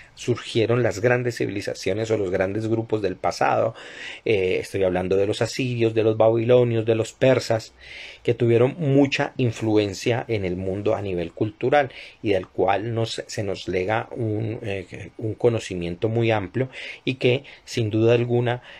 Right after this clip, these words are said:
eh, los herederos de todo esto están en el judaísmo, en el islam y en el cristianismo. Eh, llegaría por otro lado también una, una de las civilizaciones madre, como sería la egipcia,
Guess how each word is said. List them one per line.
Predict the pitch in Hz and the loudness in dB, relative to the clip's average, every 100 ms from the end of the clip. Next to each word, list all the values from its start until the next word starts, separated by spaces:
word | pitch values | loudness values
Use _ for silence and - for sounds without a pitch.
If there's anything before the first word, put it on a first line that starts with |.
| - | -12
eh, | - 110 92 92 90 85 98 | -4 -2 0 -2 -2 -2 -2
los | 113 - | -2 -2
herederos | 113 107 110 127 127 120 | 0 2 4 4 2 0
de | 110 | -2
todo | - 110 | 0 0
esto | 110 - 117 | 0 -2 -6
están | - 104 | -4 -4
en | 110 | -2
el | 107 | -4
judaísmo, | - 110 90 85 95 104 - | -2 0 0 -2 -2 -4 -4
en | 101 | -6
el | 90 | -6
islam | 87 - 95 95 107 - - - - | -10 -6 -4 -4 -8 -16 -18 -14 -6
y | 107 107 | -4 -4
en | 110 92 | -6 -6
el | 82 | -6
cristianismo. | - - - 80 78 78 - _ _ - - - - _ | -8 -8 -8 -8 -8 -10 -16 _ _ -20 -20 -20 -20 _
Eh, | 107 98 - | -2 -2 -2
llegaría | 120 156 156 143 | 4 6 8 6
por | 131 117 | 4 2
otro | 123 | 2
lado | 127 117 113 | 4 4 2
también | 113 113 104 101 - - - | -2 -2 -2 -2 -8 -14 -14
una, | - 92 90 92 90 85 - - _ - | -10 -6 -4 -4 -6 -12 -20 -20 _ -12
una | 92 92 | -4 0
de | 101 87 | 2 0
las | 80 - | -2 -4
civilizaciones | 104 87 85 - - 98 95 95 | -4 -4 -4 -8 -4 -4 -2 0
madre, | 120 101 104 113 | 0 2 2 0
como | 95 90 | -4 -8
sería | - 80 87 | -10 -10 -4
la | 92 | -2
egipcia, | - 143 - 147 156 | 0 0 0 -6 -6